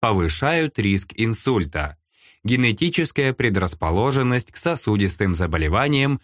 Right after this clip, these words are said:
и нарушению кровообращения. Артериальная гипертония. Заболевание сердца. Курение.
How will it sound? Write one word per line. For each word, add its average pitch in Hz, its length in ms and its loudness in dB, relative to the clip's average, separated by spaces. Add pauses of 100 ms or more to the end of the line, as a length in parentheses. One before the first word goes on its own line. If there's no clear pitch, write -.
(140)
и 131 120 2
нарушению 117 760 0
кровообращения. 98 1200 -2 (720)
Артериальная 120 920 2
гипертония. 101 960 -2 (800)
Заболевание 104 920 2
сердца. 80 720 -2 (760)
Курение. 92 840 2